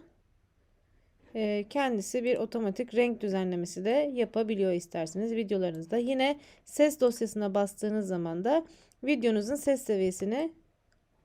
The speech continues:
bu video özelinde ses seviyesini düzeltebiliyorsunuz. Eğer efektleri gene bu kısma vereceksiniz, burada da yapabilirsiniz.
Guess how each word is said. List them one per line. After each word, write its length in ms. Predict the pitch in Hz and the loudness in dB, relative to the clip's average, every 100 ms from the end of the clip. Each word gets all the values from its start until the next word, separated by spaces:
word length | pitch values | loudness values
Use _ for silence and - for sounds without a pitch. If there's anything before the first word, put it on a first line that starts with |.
| _ | _
bu 140 | 269 247 | 0 2
video 240 | 220 208 | 4 4
özelinde 460 | 190 180 175 175 240 | 4 2 0 0 0
ses 280 | 285 262 | 2 2
seviyesini 500 | - 196 185 180 233 | 0 0 -2 -2 -8
düzeltebiliyorsunuz. 960 | 240 208 180 180 269 226 196 175 165 160 - - - - | -2 0 0 2 -2 2 0 -2 -8 -10 -14 -20 -14 6
Eğer 260 | 285 302 | 8 10
efektleri 560 | 285 285 311 - 294 277 | 8 6 2 2 0 2
gene 300 | 302 269 247 | 2 2 -2
bu 60 | |
kısma 360 | 285 294 - 208 | -2 -2 0 0
vereceksiniz, 600 | 196 185 185 - 285 302 | 2 0 -2 -2 -4 -2
burada 280 | 254 226 190 | -2 0 2
da 220 | 262 302 - | 4 4 2
yapabilirsiniz. 1200 | 233 214 240 269 226 196 175 - 135 147 - | -2 2 0 0 0 -2 -2 -8 -10 -12 -16